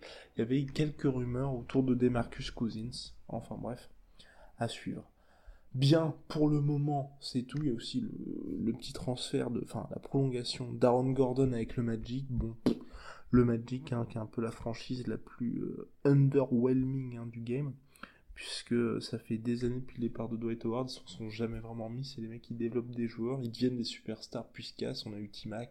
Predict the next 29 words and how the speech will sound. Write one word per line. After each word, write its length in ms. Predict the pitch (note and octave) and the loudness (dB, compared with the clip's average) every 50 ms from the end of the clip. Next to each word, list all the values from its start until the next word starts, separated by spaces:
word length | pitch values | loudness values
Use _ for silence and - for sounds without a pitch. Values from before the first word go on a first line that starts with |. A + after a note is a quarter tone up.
| - - | -10 -10
on 80 | G#2 | -10
a 40 | G2+ | -8
eu 100 | G#2 G#2 | -8 -10
Shaquille 400 | G#2+ - - - - - - - | -12 -12 -14 -14 -14 -12 -10 -8
O'Neal, 240 | G2 G2+ A2 A2+ B2 - - - - - - - - - - - - | -8 -6 -8 -8 -10 -12 -20 -20 -20 -20 -20 -20 -20 -20 -12 -4 -2
et 60 | A2+ | -2
puis 140 | - - - | 0 0 -2
maintenant, 540 | A2 G2 F#2+ F#2 F#2+ - G2+ G#2 G#2 G#2 F#2+ | -4 -4 -4 -6 -6 -6 -6 -4 -4 -4 -6
euh, 80 | F#2 F#2 - - | -6 -6 -6 -6
bah, 260 | - - G2 F#2+ G2 G2 | -4 -2 -2 0 0 -2
on 180 | G2 G2+ G2+ | -2 -4 -6
a 300 | G2+ F#2+ F#2+ - - - - | -6 -6 -6 -6 -8 -10 -4
Aaron 260 | - A#2+ A#2 A#2 A#2 A#2 | -2 0 2 2 0 0
Gordon, 440 | A2+ A#2+ A2 G#2+ G#2+ B2 C3 C#3+ C#3 | 0 0 0 0 2 2 2 2 2
voilà. 320 | A#2 G#2+ A2 A#2+ C3+ - - - - - - - _ - - _ - | 2 2 2 0 -2 -4 -12 -20 -20 -20 -20 -20 _ -20 -20 _ -16
Sauf 240 | - - - C#3+ C#3 | -8 -2 -2 0 2
qu'à 100 | C#3 C#3+ | 4 4
la 100 | B2+ A#2+ | 4 4
différence 480 | B2 B2+ - - - C3+ C3+ C3+ B2+ A#2+ | 2 0 -4 -2 -2 0 2 2 2 2
de 140 | A#2+ A#2 A2 | 2 2 2
ses 600 | A2 - - - A#2+ A2 G#2 G#2 G#2 - - - - - B2+ A2+ A2+ - | 2 -2 -2 0 0 0 0 -2 -4 -6 -6 -10 -10 -10 -8 -6 -2 0
illustres 560 | D3+ E3 E3 E3+ F3 F3+ D3+ - - - - B2 | 2 4 6 6 6 6 4 2 -4 -6 -4 -4
aînés, 280 | A#2+ A#2+ C3+ D3+ D3+ C#3 C3+ - | -2 0 0 -2 -2 -4 -6 -4
Aaron 220 | - A2 A#2 A#2 | 0 0 0 0
Gordon, 480 | A#2 A#2 A#2+ A2+ A2 A2 A#2+ C3+ C#3 C3+ | -2 -2 -2 -2 -2 0 0 0 0 0
en 100 | A#2 A2+ | -2 -4
fait, 320 | - - B2 A#2 - - - | -6 -6 -6 -6 -8 -8 -12
il 120 | - - | -10 -8
a 100 | - - | -8 -10